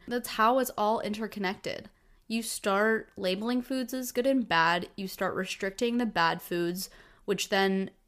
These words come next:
makes you not trust yourself around those bad foods, and then the restriction leads to you craving it and craving it and wanting it until you just can't deny yourself any longer, or you're presented with that food finally, and you eat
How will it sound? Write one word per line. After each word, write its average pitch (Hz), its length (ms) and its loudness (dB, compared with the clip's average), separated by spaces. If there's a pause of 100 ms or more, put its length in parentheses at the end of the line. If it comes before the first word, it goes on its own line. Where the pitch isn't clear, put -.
(340)
makes 202 300 0
you 269 80 2
not 240 240 2
trust - 440 0
yourself 175 480 -2
around 170 340 2
those 175 240 -2
bad 170 360 2
foods, 185 600 -4 (440)
and 180 200 0
then 180 200 4
the 180 80 2
restriction 190 960 0
leads 180 320 -4
to - 140 -8
you 185 240 -4
craving 208 440 0
it 180 100 0
and - 100 -8
craving 220 340 0
it 185 140 2
and 180 100 -2
wanting 214 280 2
it 185 60 0
until - 240 -6
you 180 140 -4
just 180 240 -6
can't 190 360 -4
deny 180 280 0
yourself 190 340 -2
any 175 200 -2
longer, 190 520 0 (200)
or 190 80 0
you're 180 120 2
presented 196 540 0
with 190 160 -2
that - 220 -2
food 180 180 -2
finally, 180 540 0 (260)
and 196 180 0
you 196 200 0
eat 214 260 0